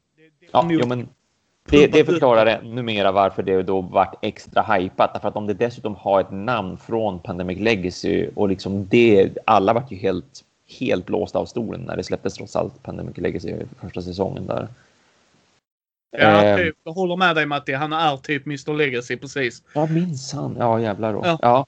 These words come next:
Speaker 2: jo, ja.
Speaker 1: Ja.
Speaker 2: men, ja, då förstår jag plötsligt verkligen absolut hypen ändå. Men, eh, men det föll ju väldigt, väldigt platt vid releasen, som sagt. Alltså, det gick från att kosta sjuhundra kronor till att man kan få ta på det för tio, femton dollar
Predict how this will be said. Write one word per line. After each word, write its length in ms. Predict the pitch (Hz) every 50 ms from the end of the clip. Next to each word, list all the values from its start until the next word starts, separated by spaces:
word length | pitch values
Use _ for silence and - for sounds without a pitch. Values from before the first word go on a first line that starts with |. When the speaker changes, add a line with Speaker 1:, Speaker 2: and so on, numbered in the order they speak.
| _ -
Speaker 2:
jo, 100 | 135 135
ja. 60 | 147 139
Speaker 1:
Ja. 160 | 170 165 143
Speaker 2:
men, 220 | 147 165 156 147 - - -
ja, 280 | 135 143 160 156 - -
då 80 | - 160
förstår 220 | 196 175 151 139 127
jag 60 | 123
plötsligt 260 | 127 117 107 98 -
verkligen 380 | 95 110 104 98 95 - 117 107
absolut 420 | 107 - - 110 110 - - -
hypen 320 | 131 123 110 113 101 87
ändå. 400 | 87 87 82 85 92 98 104 113 113 _ _ _ _ -
Men, 440 | 123 117 117 117 110 110 110 110 110
eh, 320 | 110 104 104 101 98 92 95 _ _ _ _ _ _ _ _ _ _ _ _ _ _ _ _ _ _ _ _ _ _ - - - _ _ _ _ _ _ _ _ _ _ -
men 180 | 131 135 139
det 60 | 135
föll 220 | 131 - 170 170 151
ju 80 | 139
väldigt, 300 | 117 123 123 113 104 110
väldigt 260 | 101 120 107 110 110 -
platt 220 | 156 147 139 - -
vid 160 | 101 95 92
releasen, 420 | 101 110 131 131 110 - - -
som 140 | - 87 95
sagt. 300 | - - 92 92 95 -
Alltså, 180 | 95 101 - 104
det 100 | 98 107
gick 360 | 107 110 113 131 131 - -
från 160 | - 113 107
att 60 | 104
kosta 320 | - 113 101 - - - 127
sjuhundra 540 | - - 135 113 110 107 101 101 98 101 107
kronor 460 | - - 120 113 104 98 104 123 127
till 160 | 127 - 101
att 80 | 98 95
man 120 | 101 95
kan 100 | 107 -
få 80 | 120 -
ta 240 | - 117 98 98
på 120 | - - 104
det 60 | 98
för 80 | 104 -
tio, 320 | - - 113 101 90 98
femton 380 | - 104 98 92 - 107 98 95
dollar 460 | 123 127 117 101 90 - 98 98